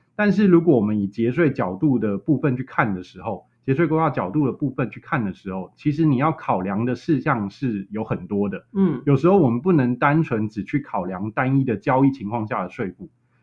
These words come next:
Speaker 1: 具体来说，如果在股票持有的时候，我们不能只看股票出售时的税率，因为我们还必须要去考量到股票持有的期间会不会有配息的状况，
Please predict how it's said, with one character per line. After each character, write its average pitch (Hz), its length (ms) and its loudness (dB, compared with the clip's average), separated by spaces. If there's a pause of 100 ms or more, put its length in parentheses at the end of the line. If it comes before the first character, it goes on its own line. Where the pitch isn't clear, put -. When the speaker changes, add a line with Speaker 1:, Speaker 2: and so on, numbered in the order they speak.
(140)
Speaker 1:
具 220 160 0
体 135 140 2
来 113 160 2
说， 123 380 2
如 131 200 0
果 139 320 4 (140)
在 175 160 2
股 143 220 -2
票 160 200 4
持 - 240 -4
有 127 160 0
的 98 120 -4
时 107 220 -10
候， 113 340 0 (160)
我 120 100 -4
们 120 140 0
不 190 120 2
能 135 200 2
只 151 220 -4
看 123 340 0
股 95 140 -10
票 135 180 -2
出 139 240 -2
售 135 180 0
时 101 180 -10
的 95 120 -6
税 110 200 -6
率， 98 220 -4 (300)
因 180 100 2
为 202 60 6
我 151 60 4
们 113 100 0
还 117 100 0
必 160 120 2
须 160 140 -4
要 147 120 0
去 147 100 -2
考 104 280 -4
量 95 260 -4
到 123 300 0 (160)
股 113 160 -4
票 151 180 2
持 - 240 -4
有 147 160 6
的 101 100 -2
期 107 300 -6
间 127 240 -2
会 147 160 -2
不 131 80 -2
会 135 120 2
有 90 120 -2
配 131 240 0
息 - 160 -8
的 107 100 -4
状 107 240 -4
况， - 280 -6